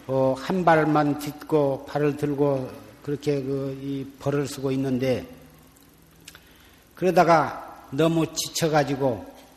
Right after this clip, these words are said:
어, 신발, 신의 발에 신었던 칠보로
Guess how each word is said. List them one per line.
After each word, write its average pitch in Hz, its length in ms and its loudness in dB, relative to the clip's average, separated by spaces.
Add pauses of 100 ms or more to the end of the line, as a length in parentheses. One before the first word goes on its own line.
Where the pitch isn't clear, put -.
(200)
어, 80 720 -16 (1700)
신발, 151 920 2
신의 165 580 -2 (200)
발에 151 300 2
신었던 143 760 -2 (560)
칠보로 175 1200 2